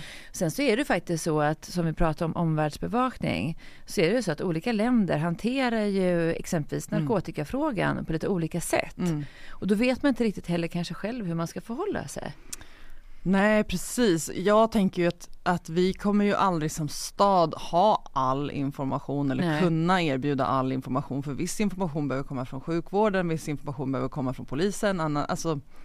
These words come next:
Speaker 2: vissa saker kan vi sända tillsammans och
Speaker 1: Mm.
Speaker 2: berätta om ihop, och vad andra saker så behöver man liksom hitta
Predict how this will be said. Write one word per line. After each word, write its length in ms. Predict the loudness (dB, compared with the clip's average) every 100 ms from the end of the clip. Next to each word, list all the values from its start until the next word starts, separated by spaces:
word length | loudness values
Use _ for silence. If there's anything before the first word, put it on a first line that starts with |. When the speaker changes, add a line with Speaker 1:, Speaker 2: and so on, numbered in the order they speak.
| -2
Speaker 2:
vissa 220 | 0 0
saker 220 | -2 -2
kan 160 | -4 -4
vi 60 |
sända 340 | -2 -2 -2 -2 -2
tillsammans 600 | 0 2 4 4 4 2
och 60 | 2
Speaker 1:
Mm. 60 | 2
Speaker 2:
berätta 280 | 2 2 0
om 120 | 0
ihop, 260 | 0 0 0
och 160 | -2 0
vad 100 | 2
andra 220 | 2 0
saker 260 | -2 -6 -6
så 100 | -4
behöver 240 | -4 -2
man 120 | -4
liksom 180 | -4 -4
hitta 320 | -6 -6 -10